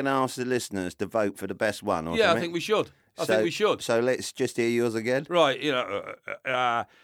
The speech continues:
Speaker 2: uh, "My name's Mick McCarthy. I, I'm a Yorkshireman, and I don't like that Roy Keane because he disturbed me World Cup camp in Japan." That's all I've got to say.
Speaker 1: So that's, uh, Mike Parry,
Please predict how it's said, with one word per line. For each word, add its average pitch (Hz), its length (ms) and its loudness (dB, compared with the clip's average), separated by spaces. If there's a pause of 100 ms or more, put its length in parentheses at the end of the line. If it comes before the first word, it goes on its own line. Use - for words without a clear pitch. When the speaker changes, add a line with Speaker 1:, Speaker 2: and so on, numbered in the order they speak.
(220)
Speaker 2:
uh, 117 520 2
"My 135 280 4
name's 131 360 4
Mick 160 220 2
McCarthy. 123 720 4
I, 113 320 2
I'm 117 120 2
a 113 60 4
Yorkshireman, 117 840 4
and 107 140 2
I 104 80 2
don't 127 200 4
like 127 180 4 (140)
that 120 60 -6
Roy 123 260 4
Keane 120 460 -2
because 120 340 0
he 117 120 -2
disturbed 117 540 -2
me 117 140 2
World 120 300 0
Cup 104 240 -2
camp 107 320 -2
in 101 160 -4
Japan." 87 600 -2
That's 95 200 -6
all 101 180 -2
I've 98 80 -4
got 92 200 -6
to 90 140 -8
say. 82 280 -8 (100)
Speaker 1:
So - 180 -2
that's, - 380 -2
uh, 90 280 0 (120)
Mike 95 480 -4
Parry, 87 520 0